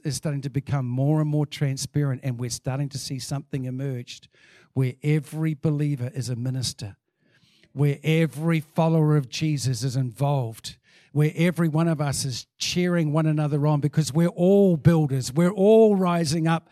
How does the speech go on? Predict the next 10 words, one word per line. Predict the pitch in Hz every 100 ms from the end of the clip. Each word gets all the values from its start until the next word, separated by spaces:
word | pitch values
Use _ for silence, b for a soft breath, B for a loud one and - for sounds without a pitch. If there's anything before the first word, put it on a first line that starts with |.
| B B
and | 165 147
building. | 170 170 160 151
We're | 175
all | 190 202 233 254 233
taking | - - 220 202 180
our | 170
place | - 196 190 156 - B B
in | 180 165
the | 156
wall | 143 185 196 196 190